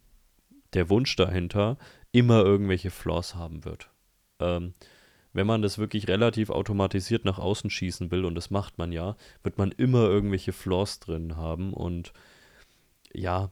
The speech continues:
da, die, die Chance sinkt einfach, glaub ich, weil auch natürlich die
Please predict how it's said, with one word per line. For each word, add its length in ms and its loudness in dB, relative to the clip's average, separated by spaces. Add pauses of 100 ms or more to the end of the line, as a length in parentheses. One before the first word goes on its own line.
(140)
da, 140 -4
die, 260 -6
die 100 -12
Chance 380 0
sinkt 280 -4
einfach, 420 -6
glaub 260 0
ich, 200 -4
weil 200 0
auch 320 -2 (560)
natürlich 560 -4
die 240 -4